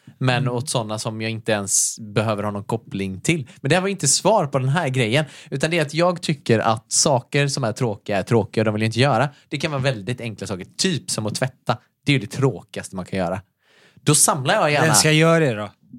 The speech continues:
Speaker 1: Nej, men jag säger det, då samlar jag gärna detta. Och så gör jag det en dag och så får jag liksom det tv-, tvättat igenom hela tvätt-, tre tvättkorgar då, om det nu behövs. Med
Speaker 2: Är det
Speaker 1: tvätt,
Speaker 2: Emmas
Speaker 1: för att det är
Speaker 2: mamma som
Speaker 1: tråkigt.
Speaker 2: kommer då?
Speaker 1: Nej, det där fattar jag inte vad hon pratar om. Det kan hända för att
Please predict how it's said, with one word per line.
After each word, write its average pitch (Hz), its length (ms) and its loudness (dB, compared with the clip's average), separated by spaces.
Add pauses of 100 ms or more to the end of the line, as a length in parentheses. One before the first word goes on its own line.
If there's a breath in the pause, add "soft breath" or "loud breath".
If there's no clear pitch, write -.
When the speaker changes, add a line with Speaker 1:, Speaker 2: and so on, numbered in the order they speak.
(380)
Speaker 1:
Nej, 180 140 2
men 202 120 2
jag 196 120 4
säger 208 200 4
det, 151 120 -2
då 170 80 2
samlar 175 300 2
jag 202 100 2
gärna 147 280 2
detta. 123 320 -2
Och 127 240 0
så 156 80 4
gör 165 240 4
jag 185 120 0
det 123 100 0
en 110 400 -2
dag 139 240 0
och 123 80 0
så 143 80 -8
får 165 160 0
jag 131 120 2
liksom 120 180 0
det 107 160 0 (360)
tv-, 147 140 -4
tvättat 139 360 -2
igenom 135 380 0
hela 107 480 0 (180)
tvätt-, 131 200 0 (320)
tre 151 240 0
tvättkorgar 113 560 -2
då, 110 60 -4
om 92 160 -6
det 98 100 -4
nu 95 180 -6
behövs. 92 600 -4
Med 120 120 2
Speaker 2:
Är 151 40 2
det 165 80 2
Speaker 1:
tvätt, 165 120 4
Speaker 2:
Emmas 151 360 2
Speaker 1:
för 151 60 2
att 147 60 -2
det 143 40 0
är 156 40 4
Speaker 2:
mamma 165 100 2
som 123 140 6
Speaker 1:
tråkigt. - 160 -2
Speaker 2:
kommer 120 240 -8
då? 104 200 -12
Speaker 1:
Nej, 135 480 0 (180 loud breath)
det 135 140 4
där 175 160 4
fattar - 420 -2
jag 147 60 2
inte 127 160 -2
vad 110 100 2
hon 107 160 4
pratar 104 300 2
om. 127 200 0 (260 soft breath)
Det 135 100 -6
kan 170 200 -2
hända 156 220 0
för 135 80 0
att - 80 -8